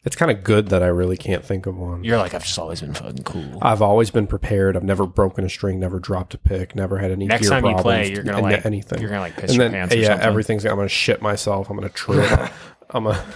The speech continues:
Speaker 1: <laughs> just, everything's gonna go wrong. I don't know.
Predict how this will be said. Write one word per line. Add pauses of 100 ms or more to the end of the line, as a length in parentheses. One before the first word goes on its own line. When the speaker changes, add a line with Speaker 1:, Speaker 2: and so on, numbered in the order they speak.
(320)
Speaker 1:
<laughs>
just, (240)
everything's
gonna
go
wrong. (520)
I
don't
know.